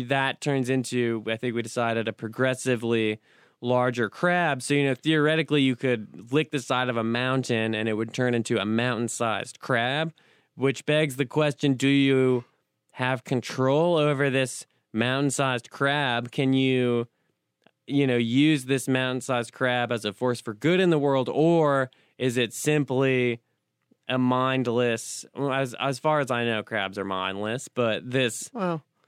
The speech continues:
Speaker 1: you know, as mindful as a crab can be, you know, wild animal cr-, size of a mountain crab. If that's the case, if I have no control over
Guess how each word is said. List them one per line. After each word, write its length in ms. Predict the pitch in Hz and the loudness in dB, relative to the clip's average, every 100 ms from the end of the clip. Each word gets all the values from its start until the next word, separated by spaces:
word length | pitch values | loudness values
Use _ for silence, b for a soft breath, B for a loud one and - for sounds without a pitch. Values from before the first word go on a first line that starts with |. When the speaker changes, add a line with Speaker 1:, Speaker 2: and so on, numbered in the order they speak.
| _ | _
Speaker 1:
you 160 | 135 135 | 0 0
know, 320 | 123 113 - - | 2 0 -4 -4
as 380 | 113 139 135 123 | -2 0 0 -2
mindful 800 | 131 117 127 135 127 - 135 123 | 0 2 2 2 0 0 0 0
as 140 | 117 | -2
a 60 | 117 | -4
crab 440 | - 131 127 120 | -2 0 0 -2
can 260 | 131 117 110 | -2 0 0
be, 560 | 135 147 143 131 123 - _ _ _ _ _ | 2 4 4 2 0 -4 _ _ _ _ _
you 200 | 123 123 | -2 0
know, 360 | 113 107 104 101 | 0 0 -2 -2
wild 560 | 110 117 123 127 120 117 | 0 2 2 2 0 0
animal 440 | 127 131 123 113 | 0 0 0 0
cr-, 180 | - 127 - - 113 | -4 -14 -14 -10 -12
size 380 | - - 123 113 | -6 -4 -2 -2
of 60 | 113 | -4
a 60 | |
mountain 360 | 110 139 160 131 | -2 -2 -2 -4
crab. 340 | - 107 101 - | -2 -2 -2 -6
If 180 | 120 - | -4 -2
that's 320 | 165 214 - | -2 -2 -4
the 100 | 160 | -6
case, 640 | - 127 107 107 - - _ - | -2 -2 -2 -2 -6 -16 _ -10
if 160 | 131 139 | -6 -2
I 120 | 135 | 0
have 200 | 143 131 | -2 -2
no 140 | 139 | -2
control 580 | 131 120 - 156 151 143 | -4 -6 -2 0 2 2
over 600 | 135 135 117 120 117 | 2 0 0 0 0